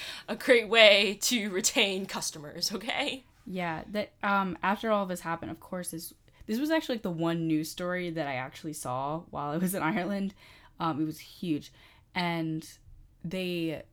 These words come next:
Speaker 2: like, reimbursed the cost of everyone who was on that plane. 'Cause, I mean, that's, like, a
Speaker 1: Obviously.
Speaker 2: very traumatizing event, is seeing this happen. I don't know what,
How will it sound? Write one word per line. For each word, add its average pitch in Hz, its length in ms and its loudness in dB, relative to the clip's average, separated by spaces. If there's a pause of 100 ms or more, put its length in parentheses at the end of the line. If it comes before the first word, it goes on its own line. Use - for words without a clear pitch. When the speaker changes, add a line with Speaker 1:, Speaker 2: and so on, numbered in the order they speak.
(960)
Speaker 2:
like, 175 180 -2 (500)
reimbursed 175 680 -2
the 147 280 -4
cost 151 380 -6
of 156 100 -4
everyone 147 460 -2
who 165 80 -2
was 147 140 -6
on 143 160 -4
that 139 180 -6
plane. 143 520 -4 (540)
'Cause, 165 140 -8
I 151 80 -2
mean, 151 160 -4
that's, - 360 -10 (360)
like, 160 120 -4
a 170 40 -2
Speaker 1:
Obviously. 151 400 -2
Speaker 2:
very 151 100 -6
traumatizing 165 600 0
event, 147 440 -4
is 151 160 -8
seeing 156 220 -4
this 147 140 -10
happen. 156 380 -8
I 170 120 -4
don't 190 120 -6
know 175 120 -4
what, 151 280 -6